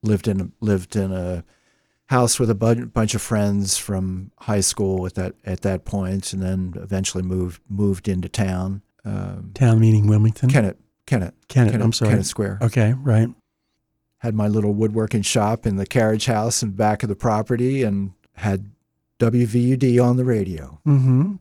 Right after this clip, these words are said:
Speaker 2: And then we're back to, uh, 'cause you've already told us how you got here. Well, tell us about some more shows you've seen. I mean, who else did you produce at the at Arden?
Speaker 1: Well, in, as far, as far as, as far as bands that I produced in, in Arden, a l-, uh,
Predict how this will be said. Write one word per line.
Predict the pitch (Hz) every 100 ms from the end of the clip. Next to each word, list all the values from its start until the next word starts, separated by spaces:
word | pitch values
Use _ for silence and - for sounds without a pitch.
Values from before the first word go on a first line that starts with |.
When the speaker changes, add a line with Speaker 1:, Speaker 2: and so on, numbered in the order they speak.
| -
Speaker 2:
And | 151 127
then | 120
we're | 120
back | 113 113 107
to, | - 117 117
uh, | 117 117 127 92 98 -
'cause | 156 135
you've | 135
already | 139 139
told | - 139
us | 139 135
how | 131
you | 131
got | 127 135 156
here. | 143 98 104 - - - _ -
Well, | 190
tell | 226 240
us | 226
about | 196 190
some | -
more | 170 160
shows | - 165 165 135
you've | 110
seen. | - 120 107 104 120
I |
mean, | 123 131 143 165 147
who | 196
else | 202
did | - 151
you | 160
produce | - 131 131 113 -
at | 113 -
the | 127 110 107 117 175 _ 202
at | 131 110 - _
Arden? | 120 110 101 110 113 - _ _ _ _ _ _ _ -
Speaker 1:
Well, | 131 123 110
in, | 117 113 120
as | - 110
far, | - 139
as | 120 107
far | - 127 110
as, | 104 101 92 - - - - _ -
as | 113
far | - 131
as | 107
bands | 123 117 117 101
that | 101
I |
produced | 98 110 104 98 - -
in, | 98 95 95 98
in | 98 101
Arden, | 107 104 101 95 92 98
a |
l-, | 120 139
uh, | -